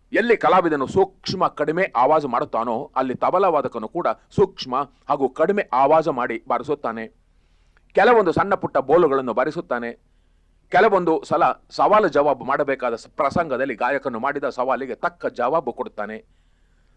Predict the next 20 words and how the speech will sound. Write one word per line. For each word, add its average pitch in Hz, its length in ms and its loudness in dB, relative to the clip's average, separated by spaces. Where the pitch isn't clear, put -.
ತಬಲಾ 214 260 6
ವಾದಕನು 143 400 2
ಕೂಡ 185 180 0
ಕಲ್ಪನಾ 170 420 0
ಮಾಡಿ 135 300 0
ಹೊಸ 165 300 0
ಹೊಸ 160 280 -2
ಬೋಲುಗಳನ್ನು, 139 640 -2
ವಿವಿಧ 180 340 2
ಲಯಕಾರಿಗಳನ್ನು, 139 880 0
ಲಗ್ಗಿಗಳನ್ನು 147 640 -2
ಬಾರಿಸಿ 143 520 -6
ತಿಹಾಯಿಯಿಂದ 165 640 0
ಕೊನೆಗೊಳಿಸುತ್ತಾನೆ. 110 920 -4
ಸಂಗೀತಕ್ಕೆ 147 560 -2
ಮೆರುಗು 131 360 0
ಬರುವಂತೆ 123 480 -4
ಸಾಥ್ 156 320 -2
ನೀಡುತ್ತಾನೆ. 110 480 -6
ಹೀಗೆ 156 340 2